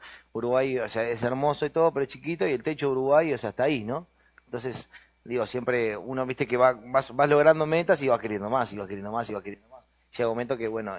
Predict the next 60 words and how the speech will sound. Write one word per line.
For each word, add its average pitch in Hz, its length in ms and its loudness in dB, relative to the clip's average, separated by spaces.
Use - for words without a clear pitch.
dije, 107 240 -8
"En 107 80 -2
algún 123 140 -2
momento 139 300 0
me 123 80 -2
voy 117 100 0
a 110 80 0
ir 110 80 -4
de 107 80 -4
Uruguay", 120 340 2
pero 117 300 4
mi 117 320 -4
plan 120 300 2
era 123 140 0
irme 117 360 -2
dos 120 180 0
meses 135 340 -18
y - 60 -20
volver 123 340 2
a 95 60 -4
probar 120 260 -4
suerte, 127 380 2
ir 131 160 -2
y 127 80 -2
volver, 113 320 -2
y 117 40 -2
volver. 123 300 0
Tal 117 180 -2
vez 151 220 0
ya - 100 -2
había 135 80 4
estado 131 180 4
en 123 60 2
Argentina 135 680 -2
y - 20 -2
no 117 80 -4
sé 120 120 -8
qué. 160 260 -20
Mi 120 160 -20
madre 180 440 -16
toda 180 220 6
la 147 80 6
vida, 131 240 2
desde 110 140 -2
que 120 80 -8
tengo 131 320 0
doce 135 300 -2
años, 165 200 -2
me 139 80 -6
dijo, 123 180 -4
"Vos 135 140 -2
te 156 60 -2
vas 135 120 -2
a - 20 -8
ir 120 80 -2
a 117 40 0
vivir 113 180 -4
a - 20 -6
otro - 180 -14
país 107 400 -20